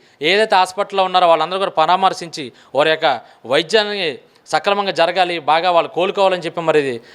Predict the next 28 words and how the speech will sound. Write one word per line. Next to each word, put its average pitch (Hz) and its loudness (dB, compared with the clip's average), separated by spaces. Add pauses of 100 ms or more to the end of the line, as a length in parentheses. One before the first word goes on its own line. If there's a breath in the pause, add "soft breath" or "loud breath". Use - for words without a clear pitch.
(100)
ఆ 127 2
రోజు 160 -2
ప్రయత్నం 147 -4
చేసినటువంటి 135 -6
ఏకైక 135 -2
వ్యక్తి 131 -4
పవన్ 120 0
కళ్యాణ్ 117 -4
గారు. 107 -8
మరి 127 2
ఆయన 143 0
ముఖ్యమంత్రి 143 -4
చేద్దాం. 123 -4 (400 loud breath)
మరి 156 2
అలాగే 202 0
గిరిజన 190 -4
ప్రాంతాల్లో 202 -2 (100)
చూస్తే 170 -4 (280 soft breath)
మరి 165 0
ఎవరు 196 2 (220 loud breath)
కూడా 185 2
వెళ్ళటానికి 185 -2
ధైర్యం 208 0
చేయలేరు. 190 -2
అంటే 165 -2
అధికారులు 220 0
సైతం 208 -4
కూడా 202 0